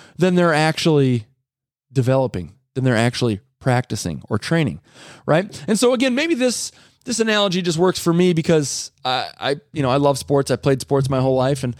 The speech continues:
um, this, this makes sense for me. But even if you're not interested in sports, right? Even if you don't care, uh, a-, a-,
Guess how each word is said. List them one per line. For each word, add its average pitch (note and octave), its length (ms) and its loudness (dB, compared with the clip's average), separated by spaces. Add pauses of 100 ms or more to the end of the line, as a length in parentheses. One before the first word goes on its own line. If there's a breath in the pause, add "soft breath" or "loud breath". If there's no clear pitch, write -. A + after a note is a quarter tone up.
(240 loud breath)
um, B2+ 380 0
this, C#3+ 260 0
this C#3 240 -2
makes C3+ 220 -2
sense C4+ 200 0
for B2+ 120 -4
me. G2+ 140 -4 (180 loud breath)
But D4 100 0
even F#4 220 2
if F4 120 -2
you're C4 120 0
not G#3 240 0
interested E3+ 400 -2
in B2+ 80 -4
sports, - 580 -2 (160)
right? D#3+ 140 -4
Even C4 180 -2
if A#3 80 -8
you G3 80 -2
don't F#3 180 -2
care, G3 460 2 (560 loud breath)
uh, D3 420 2
a-, D3 100 -6
a-, C#3 120 -4